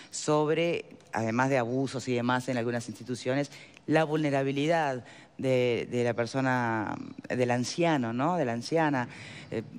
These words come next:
tenga parientes o no, el tema es cuán pendientes estamos, si los tienen los parientes, de su bienestar, de su seguridad,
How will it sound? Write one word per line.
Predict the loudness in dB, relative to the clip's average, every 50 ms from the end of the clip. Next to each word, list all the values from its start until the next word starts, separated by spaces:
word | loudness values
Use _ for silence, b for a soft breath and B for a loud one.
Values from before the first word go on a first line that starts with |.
| -12 -2 0
tenga | 2 4 4 4 2
parientes | 2 2 0 0 -2 -2 -2
o | 0 0
no, | 2 2 0 0 -2
el | -4 -4
tema | -2 -2 -2 -2
es | -2
cuán | -2 0 0 0 0 -2
pendientes | -2 -2 -2 -2 -2 -2 -2 -2 0 0 -2 -2 -4
estamos, | -4 -4 0 2 2 2 2 -2 -4 -6 -10
si | -12 -10 -8 -6 -6
los | -6 -6
tienen | -4 0 0 0 0 0 -2
los | -6 -4
parientes, | -4 -4 -2 -2 -2 -4 -4 -6 -8 -8 -8 -12 B B B B B B B B B -6
de | -6 -6
su | -2 -2
bienestar, | 0 0 0 0 0 0 2 2 2 2 2 0 -2
de | -4 -6
su | -6 -10 -10
seguridad, | -6 -6 -4 -4 -4 -2 -2 0 2 2 2 0 0 -4